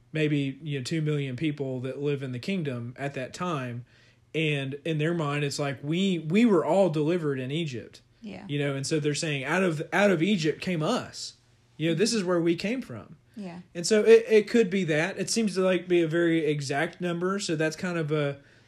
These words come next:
Speaker 1: thing to be
Speaker 2: Yeah,
Speaker 1: like,
Speaker 2: I
Speaker 1: "Oh,
Speaker 2: think,
Speaker 1: you know."
Speaker 2: I think for me, like, I enjoy, I liked hearing that perspective. I don't know if I a hundred percent, like, buy into that, but it was at least interesting to hear, like,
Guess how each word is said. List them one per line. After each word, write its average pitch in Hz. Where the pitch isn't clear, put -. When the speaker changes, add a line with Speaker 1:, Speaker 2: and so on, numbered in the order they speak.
Speaker 1:
thing 170
to -
be -
Speaker 2:
Yeah, 160
Speaker 1:
like, 147
Speaker 2:
I 262
Speaker 1:
"Oh, 339
Speaker 2:
think, 349
Speaker 1:
you 294
know." -
Speaker 2:
I -
think 311
for 262
me, 233
like, 202
I 202
enjoy, 202
I 202
liked 196
hearing 208
that 185
perspective. 185
I 185
don't 185
know 185
if 185
I 170
a 190
hundred 185
percent, 175
like, 175
buy 165
into 175
that, 208
but 196
it 190
was 190
at 190
least 170
interesting 170
to 165
hear, 170
like, 165